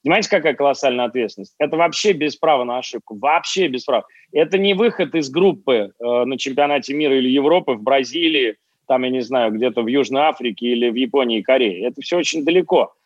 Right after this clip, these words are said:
А это проходит здесь, а, на твоей земле, с людьми, которые вот этой всей историей живут так или иначе. Ты не имеешь права вообще на ошибку. Вообще никакого права. И когда вот под таким давлением и того всего негатива, который посыпался на сборную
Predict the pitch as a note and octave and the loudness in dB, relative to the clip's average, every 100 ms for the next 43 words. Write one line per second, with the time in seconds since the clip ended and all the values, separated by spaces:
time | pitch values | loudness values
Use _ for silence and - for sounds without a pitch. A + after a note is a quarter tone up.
0 | _ - B2 E3+ D3+ D3+ D3+ D#3+ C#3+ B2+ | _ -4 0 0 0 -2 -2 -2 -4 -6
1 | A2+ C3 D#3 B2 - - _ _ - A2+ | -8 0 2 2 -2 -16 _ _ -4 0
2 | A#2 A#2 C3+ C#3 D3+ D3 C#3 D#3+ C#3+ C3+ | 2 2 0 2 2 2 -2 -2 0 0
3 | A2 - C#3 C3 D#3+ C3+ B2+ C#3 C#3 C3 | 0 -4 -4 -2 -2 0 0 0 2 2
4 | B2 B2+ A#2+ C3 B2 - C3+ A#2+ C#3+ C3+ | 0 0 -2 -2 -2 -2 -2 0 0 0
5 | B2 A2 C#3+ C#3 A2 A2+ A#2+ A#2+ B2 G#2 | -2 -2 0 0 0 -2 -2 -2 -2 -4
6 | - - D3+ F3 F#3+ E3 - E3 D3+ B2+ | -6 -2 2 4 2 0 0 2 2 0
7 | C3+ C#3+ - D#3+ A#2 G2+ - F2+ _ _ | -2 -2 -4 -4 -4 -8 -10 -20 _ _
8 | - D3+ - F#3 C#3 A2 A2 A2 G#2 - | -2 -2 -2 -4 -4 -4 -6 -6 -6 -4
9 | G2 - - B2 D#3+ D3 F#3 F3 D#3 C3+ | -4 -4 -4 0 0 2 4 4 4 0
10 | D3 - D3 - D#3 F3+ C3+ D3+ D3+ F3 | -8 -8 -8 -6 -6 -4 -2 0 0 0
11 | E3 C3 A2 A#2+ B2 D#3 D#3+ C#3 - D3+ | -2 -2 -6 -8 -2 -2 -2 -6 -6 -6
12 | C#3 B2 C#3+ D#3 C#3 G#2 A#2+ C3 A#2 C3 | -4 -2 -2 -2 -4 -2 -4 -4 -4 -2
13 | C3 D#3 A#2+ A2+ A#2+ A#2+ A#2 C3 C#3 A#2+ | -4 -4 -6 -8 -6 -4 -2 0 0 0
14 | G#2 | -8